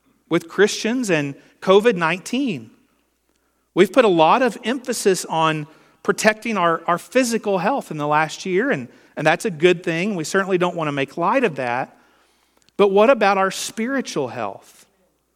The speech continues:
What about those spiritual disciplines? To some extent, covid nineteen has prevented us from doing those, or at least has made it more difficult. Things such as gathering with the saints and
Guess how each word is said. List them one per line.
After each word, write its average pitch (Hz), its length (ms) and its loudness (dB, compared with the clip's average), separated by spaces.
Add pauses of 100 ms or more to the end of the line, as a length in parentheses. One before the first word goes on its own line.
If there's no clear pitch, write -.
(380)
What 202 180 4
about 277 340 2
those 180 220 0
spiritual 233 680 -4
disciplines? - 920 -8 (720)
To 190 100 -2
some 285 240 2
extent, - 480 -2
covid 220 320 2
nineteen 180 460 -2
has 165 280 -4 (320)
prevented 196 640 2
us 131 640 -4 (640)
from 214 240 2
doing 254 360 0
those, 123 260 2
or 160 80 4
at 165 80 2
least 240 240 2
has 175 160 0
made 185 240 2
it 208 220 0 (200)
more 202 320 2
difficult. 156 640 -4
Things 220 240 -6
such 240 200 -4
as 190 140 -4
gathering 196 640 0
with 202 160 -4
the 214 80 -4
saints 202 580 -6
and 127 220 -8